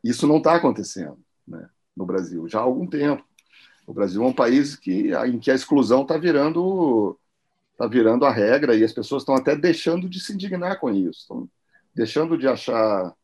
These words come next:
que isso seja um problema. É, eu não vejo a nossa elite aprendendo, mas, ao mesmo tempo, eu acho que a situação como ela é hoje não se sustenta por muito tempo mais,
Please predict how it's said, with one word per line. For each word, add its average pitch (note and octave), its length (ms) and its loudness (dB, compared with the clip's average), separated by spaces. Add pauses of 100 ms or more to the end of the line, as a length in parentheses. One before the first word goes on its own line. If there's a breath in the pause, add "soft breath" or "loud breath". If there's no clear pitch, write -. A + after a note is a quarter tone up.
(460)
que - 140 -6
isso A2 180 -6
seja A2+ 260 -6
um G#2 60 -6
problema. E2+ 480 -8 (720)
É, G2 600 2 (1160)
eu C3 160 2
não F#3 120 0
vejo A#2+ 640 2
a A2 60 4
nossa A2+ 260 -2
elite A2 300 -4
aprendendo, A2 640 -2
mas, C3 160 2
ao E3 80 4
mesmo A2 260 0
tempo, C3 640 -2 (540)
eu D3 280 0
acho D#3 440 2
que D#3 120 -2
a D3+ 40 4
situação A2 960 -2 (180)
como C#3+ 420 0
ela G2+ 340 2
é F#2 120 0
hoje G2 720 -2 (640)
não A#2 260 0
se D3+ 120 -8
sustenta C#3+ 640 0
por D#3+ 160 -4
muito D3 280 -4
tempo C3+ 340 -4
mais, G#2 640 -4